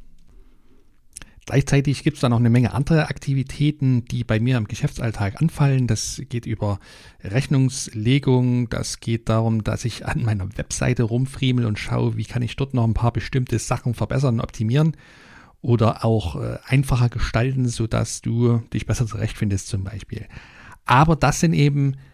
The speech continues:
dann teilweise keine essentiellen Tätigkeiten, die würden also hier im Sinne dieser Komponente der Schlüsselaktivitäten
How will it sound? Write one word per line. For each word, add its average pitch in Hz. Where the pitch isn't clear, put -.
dann 135
teilweise 127
keine 139
essentiellen 104
Tätigkeiten, 131
die 123
würden 131
also 113
hier 175
im 120
Sinne 127
dieser 120
Komponente 120
der 104
Schlüsselaktivitäten 120